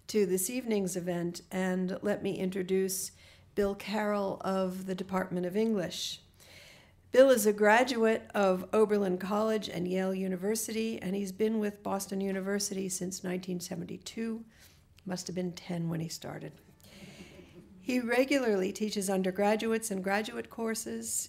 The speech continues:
in Shakespeare, English drama, and other topics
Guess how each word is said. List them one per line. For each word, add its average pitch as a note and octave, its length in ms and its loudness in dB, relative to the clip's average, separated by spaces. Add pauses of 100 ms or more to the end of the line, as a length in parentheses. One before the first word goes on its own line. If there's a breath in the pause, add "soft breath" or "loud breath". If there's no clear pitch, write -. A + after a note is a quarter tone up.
in F3+ 300 -4
Shakespeare, A#3 880 -6
English F3 320 -8
drama, G3 560 -4
and - 180 -10
other G#3 220 -4
topics - 680 -8